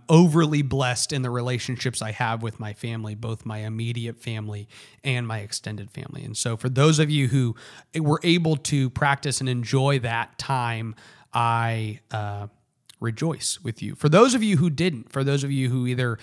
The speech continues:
just aren't very close to your family, or, uh, for those of you who are in a place where you're not able to spend as much time with them, I just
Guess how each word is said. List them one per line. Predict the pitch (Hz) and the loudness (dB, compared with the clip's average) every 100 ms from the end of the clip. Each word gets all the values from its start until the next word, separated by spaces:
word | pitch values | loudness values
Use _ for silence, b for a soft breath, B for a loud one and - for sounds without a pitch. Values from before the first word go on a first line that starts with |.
| B B | B B
just | - 127 - - | -2 -2 -4 -6
aren't | 127 135 123 | -2 -2 -2
very | 127 117 | -4 -4
close | - 135 135 - | -6 -4 -4 -4
to | 175 | 0
your | 160 160 | 2 2
family, | 165 156 175 196 208 B B B B | 2 0 0 -2 -4 B B B B
or, | - 151 151 143 139 - | -2 2 2 2 0 -2
uh, | 143 131 127 120 | -2 0 0 -2
for | 131 | -4
those | 127 123 | -4 -4
of | 123 | -4
you | 127 123 117 | -4 -2 -4
who | 131 120 117 | -4 -2 -4
are | 113 120 | -2 -2
in | 123 | -2
a | 113 | -4
place | 127 127 - | -2 -2 -2
where | 120 | -4
you're | 117 | -4
not | 117 117 | -4 -6
able | 135 123 117 | -6 -6 -6
to | - _ _ | -10 _ _
spend | - - 131 | -12 -6 -4
as | 117 | -4
much | 117 - | -8 -8
time | 120 113 | -8 -8
with | 131 | -6
them, | 151 | -6
I | 123 | -6
just | 107 - | -6 -10